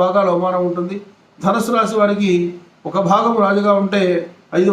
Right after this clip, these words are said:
భాగాలు అవమానం ఉంటుంది. మకర రాశి వారికి నాలుగు రాజుగా ఉంటే ఐదు అవమానం ఉంటుంది. కుంభరాశి వారికి మూడు రాజాగా ఉంటే ఐదు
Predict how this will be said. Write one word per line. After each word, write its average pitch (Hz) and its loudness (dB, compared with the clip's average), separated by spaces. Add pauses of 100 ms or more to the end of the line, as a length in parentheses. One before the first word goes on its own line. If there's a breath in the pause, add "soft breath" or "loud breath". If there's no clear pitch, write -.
భాగాలు 202 2
అవమానం 185 0
ఉంటుంది. 180 -4 (460)
మకర 226 0
రాశి 226 0
వారికి 202 2 (560)
నాలుగు 196 2 (220)
రాజుగా 208 2
ఉంటే 190 0 (540)
ఐదు 220 2 (100)
అవమానం 185 2
ఉంటుంది. 185 -4 (420)
కుంభరాశి 220 2
వారికి 214 0 (120)
మూడు 190 -2 (100)
రాజాగా 202 0
ఉంటే 196 -4 (160)
ఐదు 185 -2